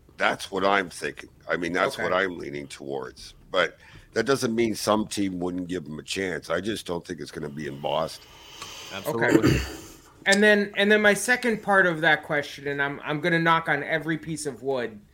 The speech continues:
Speaker 2: I have in my office right now, but Brandon Carlo and the injury potential of Brandon Carlo. And,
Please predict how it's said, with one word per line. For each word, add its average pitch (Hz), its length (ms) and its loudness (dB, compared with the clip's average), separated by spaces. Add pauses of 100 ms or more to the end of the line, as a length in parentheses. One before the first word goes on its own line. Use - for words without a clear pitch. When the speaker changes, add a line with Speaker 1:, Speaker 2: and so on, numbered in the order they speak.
(380)
Speaker 2:
I 131 100 2
have 135 280 2
in 131 100 -4
my 123 220 0
office 123 440 -2
right 113 220 -4
now, 104 360 -4
but 135 340 0 (680)
Brandon 190 540 6
Carlo 120 640 -2 (1120)
and 160 140 4
the 160 200 0 (120)
injury 165 640 4
potential 123 800 -6 (420)
of 143 200 -2
Brandon 143 460 2
Carlo. 117 600 -4 (420)
And, 190 120 6